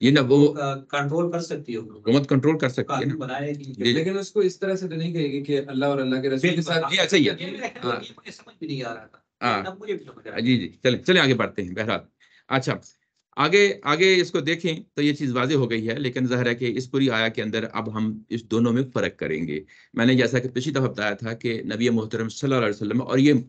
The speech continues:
Speaker 1: हमारा ही नहीं बल्कि बाकी लोग भी इसको ऐसी एंगल से देखते हैं कि बहुत सारे इकदामात इस आयत के तहत भी किए हैं,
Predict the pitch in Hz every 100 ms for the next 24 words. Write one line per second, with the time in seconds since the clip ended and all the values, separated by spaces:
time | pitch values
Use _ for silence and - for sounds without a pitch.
0 | - 110 131 151 127 160 151 127 127 113
1 | - 160 120 113 113 - 101 135 110 98
2 | 98 101 95 - 107 131 127 113 127 127
3 | 110 98 95 113 131 143 - 113 98 101
4 | 95 90 - 82 78 76 71